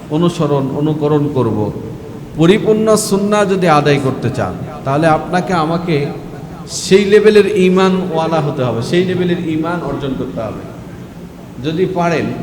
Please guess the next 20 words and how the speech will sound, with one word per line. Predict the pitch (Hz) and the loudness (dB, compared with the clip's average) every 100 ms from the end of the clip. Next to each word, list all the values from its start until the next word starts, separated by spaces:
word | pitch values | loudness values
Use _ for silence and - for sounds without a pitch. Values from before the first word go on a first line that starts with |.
| - - - - | -10 -12 -8 -2
তাহলে | 151 180 196 208 180 196 - - - | 0 2 2 0 -2 -6 -10 -12 -6
রসুলের | 135 139 165 156 220 214 185 143 | -2 2 0 2 2 2 2 2
আশেক, | 160 160 - 208 170 | 2 2 2 0 0
রসুলের | 165 165 196 185 - | -2 0 2 0 0
উম্মত | 165 175 185 | -2 0 0
হিসাবে | 170 156 135 | 0 0 0
দাবি | 123 110 110 | 0 -2 -4
করবেন। | - - 117 - 120 - - - - - - - - - - - - - 165 165 110 - - - - - - | -8 -8 -10 -12 -12 -14 -14 -16 -16 -16 -16 -18 -18 -18 -14 -10 -8 -6 -4 -4 -6 -8 -12 -14 -14 -16 -4
এমনিতেই | 151 190 226 240 214 | 0 2 2 2 4
দাবি | 208 214 | 6 6
করছেন | 202 175 202 185 180 | 4 4 4 4 2
রসুলের | 180 185 180 | 2 4 4
আশেক | 165 165 175 165 | 4 2 2 0
আর | 156 147 | 0 0
উম্মত। | 151 151 139 - - - - - - - - - - - - - - - | -2 0 -2 -2 -6 -10 -10 -12 -14 -14 -14 -16 -16 -16 -18 -18 -12 -2
রসুলের | 127 143 185 196 170 | 0 2 2 2 2
উম্মত | 165 185 190 | 2 0 0
হওয়ার | 165 160 143 | 0 0 0
জন্য | 131 123 117 | -2 -2 -2
করে | 110 110 | -2 -2